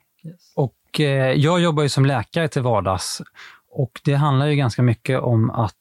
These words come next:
eh, hitta olika ledtrådar och försöka lägga ihop dem och försöka komma till, eh, någon slags slutsats. Så att, eh, på ett sätt är ju det ganska likt det här med att, eh, kolla på gamla fall och se om man kan,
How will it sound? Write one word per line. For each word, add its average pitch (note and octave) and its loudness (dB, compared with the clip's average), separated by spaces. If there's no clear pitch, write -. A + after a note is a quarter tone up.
eh, A2 0
hitta F#3 0
olika D#3+ 2
ledtrådar D3+ 0
och C3+ -2
försöka B2 -4
lägga A#2+ 0
ihop C3 -2
dem B2 0
och G#2 -4
försöka A2+ -4
komma A2 2
till, G#2 -4
eh, A2+ -4
någon A2 0
slags - -4
slutsats. - -4
Så - -4
att, - -8
eh, B2 2
på - -4
ett D#3+ -2
sätt - -4
är B2+ 0
ju A2+ 2
det A2 2
ganska A#2+ 0
likt C#3 0
det B2+ -4
här G#2+ 2
med G#2+ 0
att, - -6
eh, - -4
kolla G#2 -2
på A2 -4
gamla A2 0
fall B2+ 0
och A#2 -2
se B2 -4
om A#2 0
man A2+ 0
kan, A2+ -2